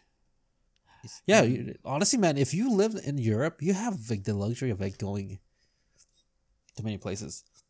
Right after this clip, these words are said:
Speaker 1: Hmm.
Speaker 2: There's a lot of
Speaker 1: Yeah.
Speaker 2: history of the Black Sea and, like, um, probably Si-, uh, Sicily too. Then I would also go to, um,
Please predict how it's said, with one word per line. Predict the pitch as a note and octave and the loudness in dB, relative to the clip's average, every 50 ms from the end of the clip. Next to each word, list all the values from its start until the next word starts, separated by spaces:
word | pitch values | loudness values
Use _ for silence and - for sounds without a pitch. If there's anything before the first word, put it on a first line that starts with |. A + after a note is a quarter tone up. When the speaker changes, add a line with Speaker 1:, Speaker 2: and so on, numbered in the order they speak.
| _ _ _ _ _ _ _ _ _ | _ _ _ _ _ _ _ _ _
Speaker 1:
Hmm. | B3+ C4+ A#3 C3+ G2+ F#2 - - - - - _ _ _ _ _ _ - - _ _ _ _ _ _ _ _ _ _ _ _ _ _ _ _ _ _ _ _ _ _ _ _ _ | -10 -8 -6 -6 -8 -10 -14 -20 -20 -20 -20 _ _ _ _ _ _ -20 -20 _ _ _ _ _ _ _ _ _ _ _ _ _ _ _ _ _ _ _ _ _ _ _ _ _
Speaker 2:
There's | - D#3+ | -2 0
a | G#3 | 2
lot | G#3 C3+ | 2 2
of | B2 | 2
Speaker 1:
Yeah. | G#2 | 0
Speaker 2:
history | A#2+ A2 - B2 A2+ | 0 0 0 -2 -2
of | |
the | G#2 G2 | -2 -2
Black | G2+ G#2+ G#2 G2+ | -4 -4 -4 -4
Sea | - - A2+ G#2+ G#2+ G#2+ G#2+ | -6 -6 -6 -6 -6 -6 -6
and, | A2 G#2 G2+ G2 F#2+ | -8 -10 -10 -10 -8
like, | A2+ A2+ G#2 G#2 G2 - _ _ - - | -8 -8 -8 -8 -10 -12 _ _ -14 -10
um, | G#2 G2+ G2+ G2 G2+ - | -8 -6 -6 -6 -6 -2
probably | - D3 D#3 C3 | 0 0 2 2
Si-, | - - B2 A#2 - | 2 0 -2 -2 -4
uh, | B2+ A#2 G#2+ | -4 -4 -4
Sicily | - - C3 - - B2 B2 A#2+ A#2 | -2 -2 -2 -2 -2 -2 -2 -4 -4
too. | - - B2+ B2+ B2+ B2 B2+ - _ - - - _ _ _ - | -4 -4 -4 -4 -4 -6 -8 -12 _ -20 -20 -20 _ _ _ -2
Then | A#2 B2+ B2+ A#2+ | 0 2 2 4
I | B2 C3 | 4 2
would | C#3 C3+ | 2 2
also | - C#3 C#3+ C3 - D3 | 2 0 0 2 2 0
go | A#2+ B2 B2 | 0 0 -2
to, | A#2 - - B2 A2+ A2+ | -2 -2 -2 -2 0 0
um, | A2 G#2+ G2+ G2+ G2 F#2+ G2 G2+ G2 | 0 0 0 0 -2 -2 -4 -8 -12